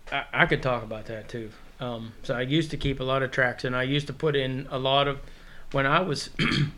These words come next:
me get this number right. When I was eleven years old, somebody, my grandfather bought me a subscription to Field and Stream magazine, a lifetime subscription. And one of the first magazines I got, a guy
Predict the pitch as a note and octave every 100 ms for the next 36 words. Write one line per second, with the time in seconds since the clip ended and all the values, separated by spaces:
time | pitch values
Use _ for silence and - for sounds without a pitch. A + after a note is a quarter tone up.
0 | - - - - - C3 C3 C3 C3 A#2
1 | - C3 B2+ A#2 A#2 G#2+ G#2+ - - -
2 | - - C#3 C#3 D#3 D#3 B2 - - -
3 | - - - - - - - - - C3+
4 | B2+ C#3 D3 D#3+ D3+ D3+ C#3 A2 G#2 G#2+
5 | A#2+ - - - - - - - - D3
6 | D3 C#3+ D3 C3+ C#3 C#3 B2+ B2 B2 B2
7 | B2 B2 B2+ A#2+ - A2+ - B2 - C3
8 | B2 - B2 A#2+ A2+ A2+ A2 - - -
9 | C3 B2 - B2+ A#2+ A2 A2 G#2+ G2 A2+
10 | A#2+ B2 B2 A#2+ A#2+ A#2+ - A2+ - -
11 | - - - - A#2+ A#2 - C#3 C3+ A#2+
12 | D#3+ F3 E3 D#3 D3+ B2+ B2+ B2 A#2+ A#2
13 | A#2 A#2 - - - - - B2+ A2+ B2+
14 | C3 C#3 C#3